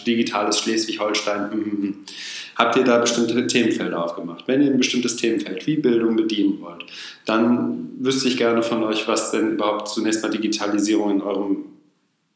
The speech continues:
also lasst uns eine Begriffsfindung machen, lasst uns eine Zielsetzung machen.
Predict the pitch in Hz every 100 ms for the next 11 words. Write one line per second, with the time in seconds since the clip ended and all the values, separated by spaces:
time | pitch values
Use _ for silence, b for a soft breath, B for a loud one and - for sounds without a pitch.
0 | _ _ - - - - 120 127 127 123
1 | 131 147 147 139 127 113 107 98 95 90
2 | 98 101 - 127 135 127 120 104 98 -
3 | 92 90 87